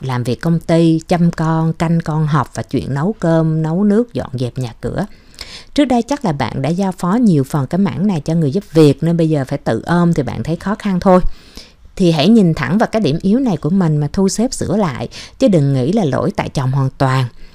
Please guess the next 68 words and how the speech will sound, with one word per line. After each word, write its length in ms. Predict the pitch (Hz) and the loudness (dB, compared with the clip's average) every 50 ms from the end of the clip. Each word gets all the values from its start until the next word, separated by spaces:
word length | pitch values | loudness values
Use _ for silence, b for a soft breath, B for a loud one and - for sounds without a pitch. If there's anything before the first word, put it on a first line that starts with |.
| b b b b b - | b b b b b -8
Với 240 | 170 175 196 214 | -4 0 2 4
lại 200 | 254 269 214 143 127 | 4 4 2 2 2
nếu 140 | 160 208 247 | 2 2 2
bạn, 380 | 226 214 170 131 - 139 147 147 | 0 0 -4 -4 -2 -2 -2 0
à, 80 | 147 147 | 0 0
xưa 180 | - - 202 196 | 0 2 2 4
giờ 260 | 185 180 160 139 139 | 4 4 2 2 2
không 120 | 160 165 175 | 0 -2 0
có 120 | - 254 | 2 2
nạp 300 | 240 202 151 135 - - | 2 2 2 -2 -4 -4
vào 80 | 139 127 | -6 -4
đầu 340 | 131 135 127 127 123 120 - - | -2 -2 -2 -2 -2 -2 -2 -4
chồng 240 | 135 123 127 127 | -4 -4 -2 -4
cái 160 | 120 - 185 196 | -4 -4 -6 -4
khái 200 | - 220 233 254 | -2 -2 0 0
niệm 240 | 240 170 107 127 | 0 0 0 -2
phân 220 | 139 - 165 160 165 | -2 0 0 -2 0
chia 160 | - 180 175 | 0 0 -2
công 200 | 170 165 160 160 | 0 0 -2 -2
việc 180 | 156 135 - 131 | -2 -2 -4 -4
nhà 160 | 135 123 123 | -6 -6 -4
công 220 | - 151 151 156 | -4 -2 -2 -2
bằng 260 | 139 117 113 113 117 | -2 -2 -4 -6 -6
á, 100 | 127 165 165 B B B B B B B B - | -6 -6 -8 B B B B B B B B -8
thì 140 | - 208 156 | 0 0 2
bây 120 | 156 202 196 | 4 4 4
giờ 140 | 190 175 | 4 2
ổng 220 | 101 135 156 196 220 | 2 2 2 2 4
nghĩ 160 | 185 131 165 | 4 4 2
là 120 | 214 208 | 2 2
mấy 140 | 180 190 220 | 2 0 2
cái 120 | - 269 262 | 0 0 0
chuyện 240 | - - - 160 - - 160 156 - - | 0 -2 -2 -2 -4 -4 -6 -6 -2 0
cơm 200 | 196 202 214 220 | 2 4 4 4
nước 180 | 254 277 - | 4 2 0
nhà 120 | 233 165 147 | -2 -2 -2
cửa 200 | - - 139 202 | -2 -2 0 2
này 160 | 233 196 165 | 2 2 2
đúng 160 | 190 247 302 | 2 2 2
ra 140 | 302 269 226 | 2 2 0
bạn 220 | 196 165 110 123 | 0 0 -2 -4
phải 140 | - 202 220 | -4 -2 0
làm 240 | 240 214 170 160 160 | 0 2 2 2 4
được, 240 | 160 151 147 - - | 4 4 2 0 -2
bạn 160 | 151 123 135 | -6 -6 -4
phải 160 | - 226 233 | -2 0 2
giỏi, 400 | 214 208 139 107 113 165 254 269 B B B B B | 2 0 0 0 0 0 0 -2 B B B B B
chứ 80 | - 294 294 | -4 -2 0
tại 100 | - - | -2 -2
sao 160 | - 214 202 | -2 -2 0
lại 120 | 202 170 143 | 0 0 -2
bạn 200 | 143 120 120 127 | -2 -4 -6 -6
lại 140 | 127 123 | -8 -8
cập 200 | - - 135 - _ - | -6 -6 -8 -8 _ -6
rập 180 | 143 123 120 - - | -4 -4 -4 -4 -4
và 80 | 131 | -4
bạn 280 | 117 120 - - 123 147 | -4 -4 -8 -6 0 2
bê 160 | 170 165 170 | 2 4 4
bối, 420 | 151 151 151 156 196 269 339 359 320 - | 4 2 2 4 4 4 4 2 0 -4
thì 140 | - 156 131 | -6 -6 -4
bây 140 | 110 139 139 | -2 -2 -2
giờ 120 | 135 131 - | -2 -4 -4
ổng 120 | 107 117 | -4 -6
càm 280 | 165 - 131 123 113 113 | -6 -6 -6 -6 -6 -8
ràm 220 | 117 110 107 117 | -8 -8 -10 -12
cũng 160 | - - 113 156 | -10 -8 -8 -6
phải 200 | - 165 135 175 | -6 -4 -4 -2
thôi. 260 | 202 190 185 190 | 2 4 4 4